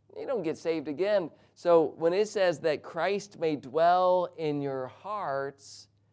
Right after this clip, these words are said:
by faith, is the idea of Christ now living in us. And how is that possible? Through the person of the indwelling Spirit of God. Now, the Holy Spirit,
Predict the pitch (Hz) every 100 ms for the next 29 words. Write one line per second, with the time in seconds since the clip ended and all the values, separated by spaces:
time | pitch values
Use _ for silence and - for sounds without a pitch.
0 | _ _ _ - 135 127 196 208 190 139
1 | 156 135 160 135 175 180 170 139 - 165
2 | 170 175 170 151 131 131 143 180 196 208
3 | 208 196 - _ _ _ - 160 180 180
4 | - 160 135 135 139 - _ _ _ _
5 | _ 135 123 147 175 165 147 143 139 196
6 | 175 135 123 113 95 _ _ _ _ _
7 | - 143 139 - 220 214 - 139 123 143
8 | 139 _ _ _ _ 135 123 139 151 165
9 | 170 156 135 123 127 143 _ _ _ -
10 | - 139 131 123 110 127 110 - _ _
11 | _ _ _ 156 156 208 220 - 175 147
12 | 127 127